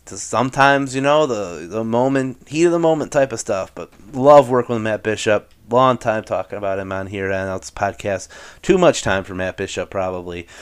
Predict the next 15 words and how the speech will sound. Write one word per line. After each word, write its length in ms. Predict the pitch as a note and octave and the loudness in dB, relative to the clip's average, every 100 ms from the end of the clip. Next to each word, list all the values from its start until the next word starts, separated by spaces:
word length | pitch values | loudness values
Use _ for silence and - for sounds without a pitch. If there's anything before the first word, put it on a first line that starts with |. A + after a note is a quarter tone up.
| - - - | -20 -10 2
But, 180 | A2+ | 4
um, 480 | A#2 A#2 A2 A2 A2 - - - | 6 6 4 2 -4 -12 -18 2
nonetheless, 560 | C#3+ D#3+ D3 E3 E3+ | 4 6 6 6 4
thanks 240 | - C#3+ C#3 | -2 -4 -4
for 140 | C#3+ | -2
listening 500 | C#3+ D3 D#3 D3+ D3 | 2 2 0 -4 -2
to 80 | C3+ | -2
this 240 | A#2+ A2+ | -2 -2
episode 340 | B2 A2+ - A#2 | -4 -4 0 0
of 60 | |
Rambles 340 | A2+ A2+ A2+ G#2 | 0 -2 -2 -6
of 120 | G#2 | -4
Grapplemen. 600 | A#2 B2 - B2 A#2+ A#2 _ _ _ _ | 0 0 0 -2 -2 -2 _ _ _ _
Like, 360 | A2+ A#2 A#2 - | 0 0 0 -10
subscribe, 840 | - A2 - A2+ A2 A2 A2 G#2 | -14 -12 -8 -2 0 2 0 -2